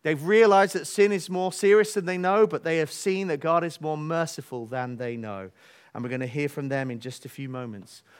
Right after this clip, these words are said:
And then we're gonna watch them be baptized. And that is a, a sign and a symbol that we get to see with our physical eyes of an internal and a spiritual reality. The water does not wash their sins away.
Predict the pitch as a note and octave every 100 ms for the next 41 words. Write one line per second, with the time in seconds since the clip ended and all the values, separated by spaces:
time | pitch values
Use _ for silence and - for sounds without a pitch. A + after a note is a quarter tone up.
0 | _ C#3 D3 E3+ E3 D#3+ D#3 D#3 - E3
1 | D#3 D#3+ D#3 - - F#3 E3+ C3 - C#3+
2 | E3 - D#3+ D#3 D3 C#3+ - _ - -
3 | - F#3 G3 G3+ G3+ F3+ _ E3 D#3+ -
4 | G#3 G3 D#3+ D#3 E3+ G3 F3+ - D3+ -
5 | F3 D#3 C#3+ - - A3 G3+ C3+ A#2 B2+
6 | D3+ D3+ D3 D3 G3 G#3+ - E3+ D3+ D#3+
7 | D#3 C#3+ - - G3 G3+ E3+ F#3+ D#3+ E3+
8 | F3 F#3 F3 - G#2 F2+ _ _ _ _
9 | _ - D#3 G#3 A#3+ A3 D#3+ D#3 D#3+ F3+
10 | - E3+ F3 F3 C#3+ F#3 F#3 D#3+ D3+ A#2+
11 | G2+